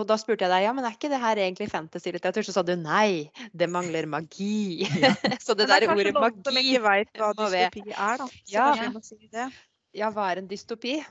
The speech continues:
Speaker 2: En dystopi, altså, den er, eh, ofte litt sånn fremtids-, eh, satt i et sånn fremtidslandskap, verden, et sånn dystopisk, altså hvor verden egentlig har gått under.
Speaker 1: Mm.
Speaker 3: Mm.
Speaker 2: Eh, hvor du må kjempe for, eh, tilværelsen,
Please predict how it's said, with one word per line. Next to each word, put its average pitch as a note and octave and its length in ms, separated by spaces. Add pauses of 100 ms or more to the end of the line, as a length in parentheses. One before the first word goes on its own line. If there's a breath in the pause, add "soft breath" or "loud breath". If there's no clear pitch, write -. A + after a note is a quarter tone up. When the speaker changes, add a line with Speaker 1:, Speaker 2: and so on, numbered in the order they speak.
(140)
Speaker 2:
En A#3+ 160
dystopi, C#4+ 640
altså, B3 220
den D4 260
er, A#3 380
eh, B3+ 500
ofte A#3+ 300 (100)
litt A#3+ 180
sånn A3+ 200
fremtids-, G#3 580
eh, G3 200
satt G3+ 260
i G#3 40
et G#3 60
sånn G3 160
fremtidslandskap, - 1900 (120)
verden, F#3+ 500
et G#3 160
sånn G3+ 300 (120)
dystopisk, G#3 800
altså G3 260
hvor G3 160
verden D#3 520
egentlig D3 400
har E3+ 120
gått F#3+ 280
under. F3 340 (420)
Speaker 1:
Mm. F#3 120
Speaker 3:
Mm. A3 180 (640 loud breath)
Speaker 2:
Eh, F#3 240
hvor F3+ 120
du F#3 60
må G3 160
kjempe E3+ 500
for, E3 220
eh, E3 480
tilværelsen, F3 720